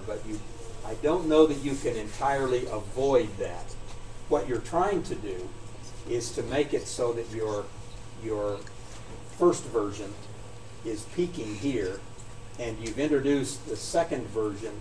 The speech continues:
and it quickly surpasses the other version. And so you want to make that as small as possible,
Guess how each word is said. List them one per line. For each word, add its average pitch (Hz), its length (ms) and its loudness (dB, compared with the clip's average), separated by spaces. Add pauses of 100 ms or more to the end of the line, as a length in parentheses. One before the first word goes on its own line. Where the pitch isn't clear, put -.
(140)
and 113 160 -4
it 113 120 -2 (220)
quickly 143 480 4 (460)
surpasses - 1000 -4 (920)
the 110 180 0
other 104 180 -2
version. 101 380 -4 (2000)
And 117 140 -4
so 135 160 0
you 127 180 0
want 131 280 0
to 113 80 -4
make 147 340 2
that 135 200 4
as 113 120 0
small 147 460 2
as 107 100 0
possible, 123 600 -4